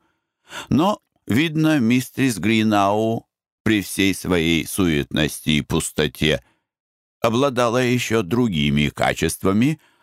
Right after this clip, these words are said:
которые Кэт проглядела в ней при первом знакомстве. Она была умна, щедра и обходительна.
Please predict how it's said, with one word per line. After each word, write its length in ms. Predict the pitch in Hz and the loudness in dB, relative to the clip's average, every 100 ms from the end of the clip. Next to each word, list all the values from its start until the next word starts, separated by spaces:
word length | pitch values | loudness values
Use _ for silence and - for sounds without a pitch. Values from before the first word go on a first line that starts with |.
| _ | _
которые 580 | 107 101 101 107 110 110 | -2 0 0 2 2 0
Кэт 340 | - 107 101 | 0 -2 -2
проглядела 720 | - 104 98 98 87 95 92 | -2 -2 2 0 2 2 2
в 80 | 92 | 2
ней 300 | 90 90 87 | 2 2 2
при 220 | 82 90 | 0 -2
первом 500 | 85 80 76 71 78 | 0 0 0 0 0
знакомстве. 880 | 78 90 82 - 78 76 - 80 87 - _ _ _ _ _ _ _ _ | 0 0 0 0 -2 -2 -2 0 0 -4 _ _ _ _ _ _ _ _
Она 340 | - 69 90 | -2 0 0
была 360 | 139 170 151 156 | 0 0 0 0
умна, 640 | 151 127 98 71 73 85 - _ _ | 2 2 0 0 0 -2 -6 _ _
щедра 760 | - - 101 82 78 76 85 - - | -2 0 0 0 0 2 0 -4 -2
и 100 | 87 | -2
обходительна. 960 | 78 - 76 64 73 71 78 80 92 | -2 -2 -4 0 -2 0 0 0 0